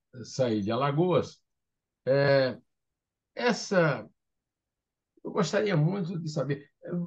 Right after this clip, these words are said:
antes de sair de Alagoas, eu gostaria de saber qual é a sua sensação,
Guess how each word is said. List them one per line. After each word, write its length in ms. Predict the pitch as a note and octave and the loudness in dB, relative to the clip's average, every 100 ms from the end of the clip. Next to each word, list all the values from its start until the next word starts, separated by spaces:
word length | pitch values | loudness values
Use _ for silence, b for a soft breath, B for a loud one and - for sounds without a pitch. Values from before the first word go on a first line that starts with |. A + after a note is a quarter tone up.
| - | 2
antes 340 | B3+ B3 - C#3+ | 6 6 6 2
de 100 | D3 | 2
sair 260 | D3+ C#3 | 2 2
de 60 | C3+ | 2
Alagoas, 480 | B2 A2 C#3 F3+ D#3 - _ | 0 -2 -2 -2 -4 -8 _
eu 80 | G#3 | -2
gostaria 440 | G#3 E3 G3+ F#3+ | 0 0 0 -2
de 80 | E3+ | -2
saber 280 | D#3 D#3 G3+ | 0 0 0
qual 200 | G#3+ A3+ | 0 0
é 80 | A#3 | 2
a 80 | |
sua 260 | F3 - D4 | 0 -2 -4
sensação, 800 | D#3+ G3 D#3 B2+ - C#3 E3 - | -2 -2 -2 -2 -4 -4 -4 -6